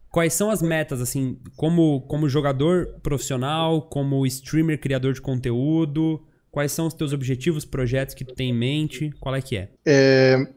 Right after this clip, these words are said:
Speaker 2: eu tô com um foco total, assim, na Twitch, então, é, continuo escrevendo os artigos pra Liga Magic, tenho o projeto do Valacutin também, que eu, é um grupo de treinos pago, né, voltado pro deck de Valakut no Modern, que eu organizo junto com o Orelha,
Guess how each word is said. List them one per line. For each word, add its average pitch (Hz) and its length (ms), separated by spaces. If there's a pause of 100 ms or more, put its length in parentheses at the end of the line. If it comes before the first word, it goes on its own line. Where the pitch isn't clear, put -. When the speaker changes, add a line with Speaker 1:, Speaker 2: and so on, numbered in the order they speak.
Speaker 2:
eu 226 160
tô - 260
com 302 100
um 294 80
foco - 400
total, 170 540
assim, 151 260
na 143 120
Twitch, 127 420
então, 127 540 (520)
é, 120 160
continuo 147 460
escrevendo 151 420
os 131 80
artigos 135 400
pra 139 140
Liga 120 220
Magic, 135 640
tenho 139 420
o 131 580
projeto 131 460
do 131 80
Valacutin 131 640
também, 131 300
que 135 160
eu, 120 280 (400)
é 117 60
um 110 100 (160)
grupo 135 320
de 127 360 (100)
treinos 127 540
pago, 131 420
né, 127 200 (300)
voltado 131 540
pro 135 240
deck 127 240
de 120 100
Valakut 131 540
no 123 80
Modern, 135 460
que 131 100
eu 131 60
organizo 123 440
junto 127 260
com 131 140
o 127 40
Orelha, 139 480